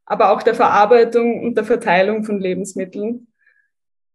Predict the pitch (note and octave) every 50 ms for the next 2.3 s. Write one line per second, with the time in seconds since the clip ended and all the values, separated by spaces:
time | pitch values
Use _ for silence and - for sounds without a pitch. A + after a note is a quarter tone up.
0 | _ _ _ - A#3 B3+ B3 A3+ A3 A#3 A#3 C4 C4 C4 B3 A3+ A3 A3+ B3 C4+
1 | - - C4 B3+ B3 B3 A#3+ - C4 C4 - - A3+ A3 A3+ A#3+ B3 B3+ B3+ B3+
2 | B3 - - - - _